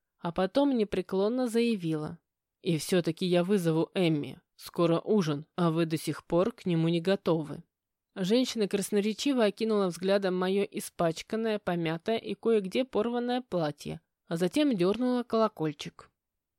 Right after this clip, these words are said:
Эмми оказалась тоже обыкновенной демоницей. Вот только, в отличие от кухарки, была моложе и неразговорчивой. Девушка вошла на кухню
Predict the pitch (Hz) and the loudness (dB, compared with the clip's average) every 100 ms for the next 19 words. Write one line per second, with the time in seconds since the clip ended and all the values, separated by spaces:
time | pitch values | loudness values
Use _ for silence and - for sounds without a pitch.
0 | _ _ _ _ _ _ _ _ _ _ | _ _ _ _ _ _ _ _ _ _
1 | _ _ _ 220 269 269 247 214 202 190 | _ _ _ 2 4 4 2 2 0 2
2 | 254 262 - 208 233 233 190 185 185 175 | 2 0 2 4 4 4 2 0 0 0
3 | 165 196 254 269 220 233 240 208 160 147 | 0 0 0 -2 -2 -2 -2 -2 -2 -4
4 | 151 147 _ _ _ _ - 185 185 - | -8 -10 _ _ _ _ -2 0 0 0
5 | 185 170 185 175 180 202 190 - 165 - | 0 2 -2 0 -2 -4 -4 0 -2 -2
6 | 160 180 247 - 180 175 180 180 175 196 | -2 0 0 0 -2 2 2 2 4 4
7 | 262 180 - _ 262 294 262 226 208 160 | 2 0 -6 _ 0 2 2 0 0 0
8 | 165 185 - 165 165 - _ _ _ _ | -2 -4 -6 -4 -6 -10 _ _ _ _
9 | _ - 170 196 208 - 180 175 - 185 | _ -12 2 2 2 -2 -2 -2 -2 -2
10 | 175 170 - 240 - 175 | 0 -2 -4 -6 -4 -6